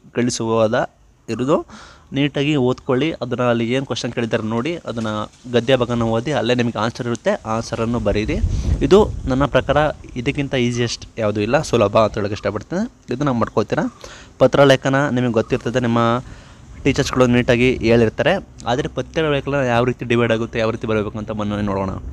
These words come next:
ಇಂದ ಗೆ ಸಂಬೋಧನೆ ವಿಷಯ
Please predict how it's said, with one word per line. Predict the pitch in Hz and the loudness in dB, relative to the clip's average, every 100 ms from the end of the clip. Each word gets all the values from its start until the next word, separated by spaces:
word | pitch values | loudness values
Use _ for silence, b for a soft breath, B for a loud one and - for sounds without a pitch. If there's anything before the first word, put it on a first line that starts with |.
| B B - - - - - - - | B B -18 -18 -18 -18 -18 -6 2
ಇಂದ | 143 160 151 156 | 4 6 6 6
ಗೆ | 120 117 127 165 | 2 2 4 4
ಸಂಬೋಧನೆ | - 123 123 120 123 120 143 | 0 0 2 2 4 2 2
ವಿಷಯ | 117 - | 2 2